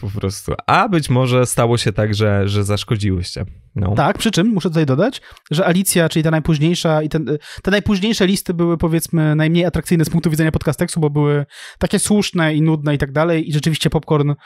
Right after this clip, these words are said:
Speaker 2: e, przynajmniej w latach dziewięćdziesiąt tam pięć, w, w dziewięćdziesiąt osiem dalej jeszcze nie czytałem, e, był w porządku w miarę, jeśli chodzi o te porady, więc tu trzeba pochwalić, prawda, redakcję, że,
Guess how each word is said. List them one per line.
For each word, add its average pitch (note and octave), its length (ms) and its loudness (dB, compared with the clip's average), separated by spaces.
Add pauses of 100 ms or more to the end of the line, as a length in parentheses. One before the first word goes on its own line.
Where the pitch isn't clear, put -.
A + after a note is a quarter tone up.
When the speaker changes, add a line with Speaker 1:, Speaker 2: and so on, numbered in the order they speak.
(440)
Speaker 2:
e, C3 240 0
przynajmniej D#3+ 500 2
w C#3 40 0
latach D3 200 0
dziewięćdziesiąt C#3+ 540 0
tam C#3+ 200 0
pięć, C#3+ 340 0
w, - 80 -18
w B2+ 340 -10
dziewięćdziesiąt C#3 380 0
osiem C3 420 0 (340)
dalej C3 300 2
jeszcze B2+ 220 -2
nie B2+ 100 2
czytałem, A#2+ 600 2
e, A2+ 480 0
był F#3+ 180 0
w - 40 -4
porządku C3 400 0
w A2 60 -6
miarę, A2 200 -4
jeśli - 160 -8
chodzi A#2 160 -2
o - 20 -8
te A2+ 100 -2
porady, C3 340 2
więc B2 200 -2
tu - 80 -4
trzeba A#2+ 240 -2
pochwalić, A2+ 480 0
prawda, A2 240 -2
redakcję, G#2+ 460 -2
że, A2 160 -6